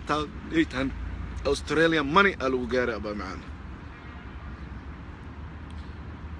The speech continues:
Wallahi, inaan Nasra Habib ee for sale lagu dhajiyo waa, wallahi. Saana, sa-, saana kuu kala kicay, Nasra Habib.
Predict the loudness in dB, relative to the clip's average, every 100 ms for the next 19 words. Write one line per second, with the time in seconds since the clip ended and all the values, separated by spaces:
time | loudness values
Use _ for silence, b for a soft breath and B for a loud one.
0 | -8 -6 -2 -2 0 -2 0 0 0 -2
1 | 0 2 2 2 -2 2 2 4 2 2
2 | 2 2 2 2 2 0 -2 -2 6 8
3 | 8 4 6 6 8 8 8 4 2 4
4 | 4 4 2 2 2 2